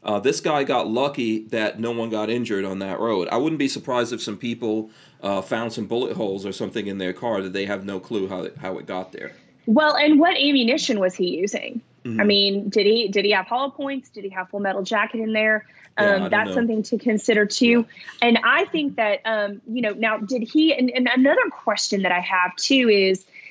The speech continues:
Speaker 2: did he release this footage on
Speaker 1: Yeah,
Speaker 2: social media
Speaker 1: he did.
Speaker 2: or did some, okay. So to me,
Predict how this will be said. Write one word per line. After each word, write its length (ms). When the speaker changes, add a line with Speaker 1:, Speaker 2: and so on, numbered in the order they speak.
Speaker 2:
did 260
he 400
release 460
this 260
footage 440
on 220
Speaker 1:
Yeah, 100
Speaker 2:
social 240
media 440
Speaker 1:
he 80
did. 80
Speaker 2:
or 180
did 200
some, 160
okay. 320
So 300
to 160
me, 480